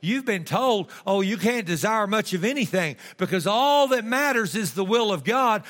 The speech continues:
and God's gonna do whatever he wants." Jesus said, "Therefore I say unto you, whatever you desire." He said, "What things, uh,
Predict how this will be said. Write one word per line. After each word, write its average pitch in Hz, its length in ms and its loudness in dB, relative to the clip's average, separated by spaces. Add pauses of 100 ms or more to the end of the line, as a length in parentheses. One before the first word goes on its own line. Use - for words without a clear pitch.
(120)
and 196 180 -2
God's 226 320 0
gonna 185 220 -2
do 180 160 -2
whatever 190 420 0
he 185 60 0
wants." 214 480 0 (260)
Jesus 208 600 0
said, 202 280 -2
"Therefore 220 560 0
I 214 200 2
say 214 360 0
unto 185 180 -4
you, 208 440 -4 (440)
whatever 196 1040 0 (100)
you 185 240 -4
desire." 175 380 0
He 143 40 -2
said, 156 240 -4
"What 165 240 -2
things, 180 960 -2
uh, 143 140 0